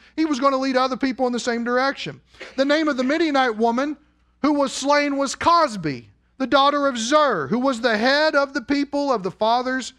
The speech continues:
household in Midian." Can you imagine, for participating in this action, your name is chronicled in inerrant scripture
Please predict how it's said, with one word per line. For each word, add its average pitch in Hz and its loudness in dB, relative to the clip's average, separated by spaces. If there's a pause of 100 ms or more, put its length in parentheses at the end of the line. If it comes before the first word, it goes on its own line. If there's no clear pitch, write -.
(260)
household 196 0 (260)
in 170 -4
Midian." 131 -8 (680)
Can 226 -2
you 277 0
imagine, 190 0
for 180 -6
participating 185 -6
in 170 -6
this 170 -6
action, 151 -4
your 170 -8
name 165 -6
is 139 -8
chronicled 220 -4
in 156 -8
inerrant 156 -8
scripture 95 -8